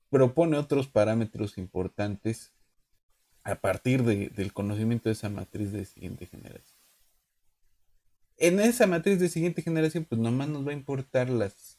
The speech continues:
las, los compartimentos en los cuales, este, existen nuevos infectados. Em, entonces, de alguna forma es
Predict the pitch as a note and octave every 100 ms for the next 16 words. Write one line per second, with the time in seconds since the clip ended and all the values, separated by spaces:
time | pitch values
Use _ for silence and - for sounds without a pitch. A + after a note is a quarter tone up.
0 | - G2 G2+ G2+ G2 G2 G2+ G#2 - -
1 | - _ _ _ _ - A2 - A2 G#2
2 | G#2+ G#2 - A2 A2+ C3+ C3+ C3+ C3+ -
3 | _ _ _ _ _ _ _ G#2 G2 F2+
4 | F#2 - G#2 G#2 G#2 G#2 - - _ -
5 | F#2+ - _ _ - C#2+ - E2 - G2+
6 | F#2+ G#2 G2 F#2 E2+ C#2+ - F2 - G2+
7 | - G2 F2+ - - - _ _ _ _
8 | _ _ _ _ _ _ _ _ _ _
9 | _ - G2 F#2+ G2 G2 G2 G2 G2 G2
10 | _ _ _ _ B2 A#2+ B2 A#2+ D3+ C#3
11 | D3 C#3+ C#3 C#3 C3+